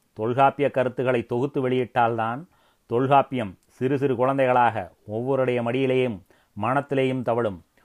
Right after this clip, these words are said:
ஒவ்வொரு இல்லமும் இலக்கிய பூங்காவாக காட்சியளிக்கும். இன்றைய புலவர்கள் உண்மையிலேயே இனிமையையும் எளிமையையும் சங்க இலக்கியத்துடன் சேர்த்து மக்களுக்கு ஊட்டியிருப்பார்களானால்,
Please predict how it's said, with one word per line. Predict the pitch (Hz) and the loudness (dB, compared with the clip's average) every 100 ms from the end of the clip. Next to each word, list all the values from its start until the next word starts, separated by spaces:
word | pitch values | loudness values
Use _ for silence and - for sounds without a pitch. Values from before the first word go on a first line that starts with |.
| _ _ | _ _
ஒவ்வொரு | 104 110 127 135 123 113 | -6 -4 0 2 2 2
இல்லமும் | 127 123 120 151 165 _ _ - | 2 0 -2 -8 -14 _ _ -8
இலக்கிய | 113 143 143 151 | -2 0 0 -2
பூங்காவாக | 131 131 135 127 127 120 123 | -2 -2 0 2 4 2 2
காட்சியளிக்கும். | 120 117 - 117 107 - 101 87 _ _ _ - | -2 -2 -2 -4 -4 -8 -12 -12 _ _ _ -12
இன்றைய | 120 120 117 | -6 -2 0
புலவர்கள் | 117 139 135 120 95 - _ | 0 2 2 0 -4 -8 _
உண்மையிலேயே | 101 110 135 135 131 127 120 117 151 165 _ 104 | -12 -6 -4 0 0 2 0 0 -4 -8 _ -8
இனிமையையும் | 110 139 135 131 131 131 | -4 -2 -2 -2 -2 -4
எளிமையையும் | 110 120 135 131 127 131 | -2 -2 -2 -2 -4 -4
சங்க | 123 107 127 135 | -6 -6 -4 -2
இலக்கியத்துடன் | 117 135 127 139 - 131 127 | 0 -2 -2 -6 -2 -2 -2
சேர்த்து | 127 127 143 | -4 -6 -4
மக்களுக்கு | 113 110 131 127 - 110 127 | -6 -6 -4 -6 -4 -4 -4
ஊட்டியிருப்பார்களானால், | - 123 123 - 120 113 113 110 110 123 | -4 -4 -4 -2 0 2 0 0 -4 -6